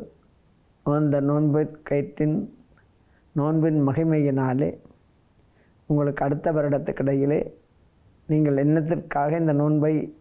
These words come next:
பிடிக்கின்றீர்களோ அந்த பலன் உங்களுக்கு நிச்சயமாக நிறைவேறும்.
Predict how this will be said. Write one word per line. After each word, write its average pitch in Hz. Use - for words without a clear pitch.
பிடிக்கின்றீர்களோ 139
அந்த 143
பலன் 147
உங்களுக்கு 139
நிச்சயமாக 139
நிறைவேறும். 135